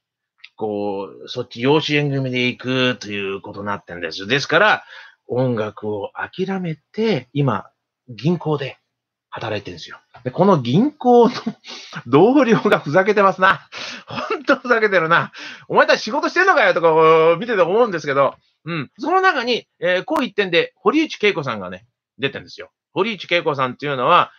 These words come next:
私の劇団四季時代の後輩です。え、えー、二期後輩。私が二十六期生。で、堀内さんが、恵子さんが二十八期生でこう入ってきましてですね。えー、でも近いですよ。だから、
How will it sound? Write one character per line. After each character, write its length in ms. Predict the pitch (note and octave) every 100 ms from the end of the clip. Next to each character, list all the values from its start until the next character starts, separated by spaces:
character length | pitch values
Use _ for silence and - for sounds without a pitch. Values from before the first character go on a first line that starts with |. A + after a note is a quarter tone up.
| _ -
私 240 | C3 C#3+
の 100 | C#3
劇 220 | B2+ C3
団 180 | C#3 C3+
四 80 | -
季 120 | C3
時 120 | C3
代 120 | C3 A#2
の 80 |
後 160 | - G3+
輩 120 | F#3+
で 80 | E3+
す。 180 | - _ -
え、 180 | A#2+ - _
え 460 | G#2 F#2+ F#2 F#2+ D2
ー、 20 |
二 140 | F3 D4
期 100 | G#3
後 160 | B2
輩。 220 | G2 F#2 - -
私 280 | C#3 G#3+
が 340 | G3+ F#3 F3 - - -
二 160 | D3+ D#3
十 140 | B2 G#2+ G2+ F#2+ -
六 180 | - -
期 100 | C#3
生。 200 | - - _ _
で、 580 | A2+ A2 G#2+ G2+ G2 - _
堀 280 | - F3 F3+
内 100 | D3+
さ 120 | G#2
ん 80 | G#2+
が、 240 | D3+ E3 - -
恵 120 | D3+
子 80 | A#2+
さ 120 | A#2+
ん 40 |
が 200 | D3 F#3+ - -
二 100 | D3+
十 160 | E3+ G#2+
八 200 | - -
期 100 | -
生 120 | D#3
で 80 | G#2+
こ 80 | -
う 20 |
入 160 | A2 -
っ 20 |
て 80 | E2+
き 80 |
ま 100 | E2
し 60 | -
て 60 | -
で 40 |
す 80 | C3+
ね。 180 | D3+ - - -
え 360 | F#2+ G2 F#2+ F#2+
ー、 20 |
で 40 | E3
も 80 | F3
近 160 | -
い 20 | G3+
で 40 |
す 80 | A#2+
よ。 120 | G2 -
だ 80 | C#3+
か 80 |
ら、 180 | A#2+ G#2